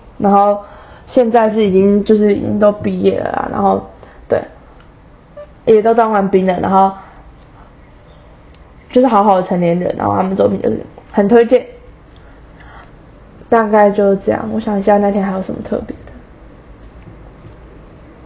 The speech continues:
哦，那是我第一次在台北，就是去，嗯，去那个光-，华山的永丰船吗？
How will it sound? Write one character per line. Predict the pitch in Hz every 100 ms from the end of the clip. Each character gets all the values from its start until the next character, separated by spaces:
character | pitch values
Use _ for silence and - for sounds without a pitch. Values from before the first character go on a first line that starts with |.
| - -
哦， | 220
那 | 262
是 | 320
我 | 233
第 | 202 254
一 |
次 | 226 226
在 | 220
台 | 220 175
北， | - -
就 | 196
是 | 196
去， | 196 208 196 - - - - - - - - - - - - - - - -
嗯， | 214 208 - - - -
去 | - 247
那 | 214 208
个 | - - - - -
光-， | - 214 208 - -
华 | - 208 208
山 | 208 220 214 220 247 - - - - - - -
的 | 208 196 180 180 190 - - - - - - - -
永 | 214 196 196
丰 | 240 240 247 254 254 254 254
船 | - 214 180
吗？ | 180 196 208 202 208 226